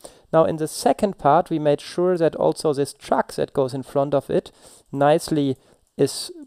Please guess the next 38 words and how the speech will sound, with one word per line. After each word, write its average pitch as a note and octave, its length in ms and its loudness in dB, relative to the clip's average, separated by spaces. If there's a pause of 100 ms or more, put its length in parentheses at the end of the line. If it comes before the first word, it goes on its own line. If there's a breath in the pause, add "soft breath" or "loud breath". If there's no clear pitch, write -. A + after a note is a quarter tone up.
(100)
put - 400 -4
back D3 300 2
in C#3 100 -8
front D#3+ 260 0
of D#3 120 0
it D#3+ 160 -4
with C#3 120 -6
all D3+ 120 2
the C#3+ 100 -2
motion D#3 300 -6
blur. A3+ 240 -2 (320 loud breath)
And D#3 160 0
now G#3 140 6
the F#3+ 120 -4
only A3+ 360 2
pl-, - 340 -2 (320)
problems F#3 500 6
that D3+ 160 0
are D3+ 80 6
left D#3+ 320 2
for C#3+ 140 0
this C3 240 -4
third - 400 -4
part D#3 340 4
is - 220 -2 (260 loud breath)
if - 80 -20
you F3+ 60 2
look F3 160 0
closely F#3+ 480 0
at D3+ 100 0
the - 80 -6
hands F3 320 0
of - 160 -2
these D#3 160 -6
boys D#3 460 -2
and - 180 -10
compare D#3 460 -2
this C#3+ 400 -4